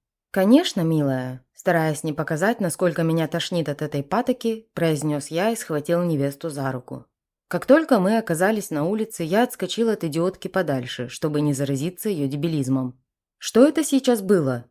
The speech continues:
возмущённо потребовал я объяснений. «А что? Мне за эти два месяца так мозги промыли, что я решила, ты моя судьба. К тому же я тебя рассмотрела. И знаешь, ты ничего.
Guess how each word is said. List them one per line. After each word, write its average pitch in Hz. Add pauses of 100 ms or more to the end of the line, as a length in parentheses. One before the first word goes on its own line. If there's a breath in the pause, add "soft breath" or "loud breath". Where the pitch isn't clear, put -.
(200)
возмущённо 175
потребовал 190
я 143
объяснений. 135 (640)
«А 247
что? 135 (320)
Мне 190
за 180
эти 180
два 175
месяца 185
так 170
мозги 175
промыли, 143
что -
я 156
решила, 175
ты 190
моя 208
судьба. 185 (400)
К -
тому 349
же 294
я 262
тебя 220
рассмотрела. 180 (380)
И 170
знаешь, 233 (140)
ты 214
ничего. 233